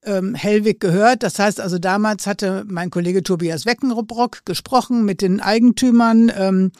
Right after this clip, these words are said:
Markus und Reinhold Seemer, und die haben gesagt, das Grundstück, wir sind im Eigen-, äh, wir sind Eigentümer des Grundstücks.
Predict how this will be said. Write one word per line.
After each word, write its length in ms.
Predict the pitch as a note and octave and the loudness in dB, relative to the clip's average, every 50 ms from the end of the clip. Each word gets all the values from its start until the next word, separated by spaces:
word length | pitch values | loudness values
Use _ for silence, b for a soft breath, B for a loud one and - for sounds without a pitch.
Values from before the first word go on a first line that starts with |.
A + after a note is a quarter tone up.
| B B B B B B B B | B B B B B B B B
Markus 380 | G3+ G#3 A3 - - G#3 - A3 | 0 0 0 2 0 0 0 0
und 140 | G3+ F3 F3+ | -2 0 0
Reinhold 300 | G3 G#3 F#3+ F#3+ F3 D#3 | 2 2 4 2 2 0
Seemer, 500 | D#3+ E3+ G#3 A#3+ B3 B3 B3+ B3+ B3+ B3 - | 2 2 4 4 6 6 6 4 4 2 0
und 140 | G#3 E3+ | -4 -2
die 140 | F#3+ G#3+ F#3 | 0 0 0
haben 160 | G#3+ A3+ A3+ | 0 2 0
gesagt, 340 | G3+ G#3 F#3+ G3 G#3 - - G#3+ | 0 0 0 -2 -4 -2 -2 -6
das 160 | F#3 - - | -6 -6 -6
Grundstück, 520 | - - A3 A#3 G#3 - - G#3 F#3 F3 | -2 -2 -2 -2 -2 -2 -4 -4 -4 -2
wir 200 | F3 G#3+ A3 A3 F3+ | -2 0 0 0 0
sind 220 | G3+ F#3+ G3+ - - | 0 -2 -4 -4 -6
im 160 | G3+ F3 D3 | -6 -6 -4
Eigen-, 340 | - F#3 G3+ G#3+ G3+ A3 A3+ G#3+ | 0 0 0 0 0 -2 -4 -4
äh, 180 | G#3 F#3+ F#3+ F3 | -6 -8 -6 -4
wir 140 | E3 F#3 | -6 -6
sind 180 | F3+ G3 G3 - | -6 -6 -6 -4
Eigentümer 500 | G#3 G#3 A#3 A3+ G#3+ - A3 G3+ G3 G3 | 0 0 2 2 0 -2 -2 -2 -2 -2
des 180 | F3+ F3 - - | -4 -4 -6 -8
Grundstücks. 640 | - - F3 E3 - - - D#3+ - - - - | -6 -6 -6 -6 -6 -8 -10 -14 -12 -10 -12 -12